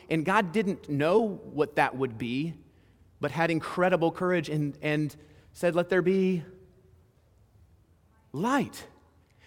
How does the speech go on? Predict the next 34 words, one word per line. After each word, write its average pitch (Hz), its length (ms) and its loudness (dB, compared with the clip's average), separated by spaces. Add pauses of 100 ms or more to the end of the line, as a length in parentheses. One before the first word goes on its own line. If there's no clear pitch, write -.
(180)
And 185 120 2
then 254 180 6 (140)
at 196 120 2
each 262 240 2
point, 254 280 2
you 185 80 0
can 202 180 2
almost 254 400 4
read 226 180 0
it 196 120 2
with 180 100 0
this 180 160 2
just, - 220 -4
uh, 151 100 -2 (180)
incredible 202 600 2
curiosity 156 640 0
and 139 100 0
freedom 156 300 0
of 139 80 -2
a 151 40 -2
child, 165 440 2 (260)
which - 140 -8
Stephen 160 240 0
was, 147 160 -2
uh, 143 60 0 (320)
talking 151 200 -4
about 139 200 -4
last 143 220 0
night 151 120 -2
again 147 220 -2
with, 131 260 -4
with, 123 260 -6
uh, 120 140 -8
creativity. 139 540 -6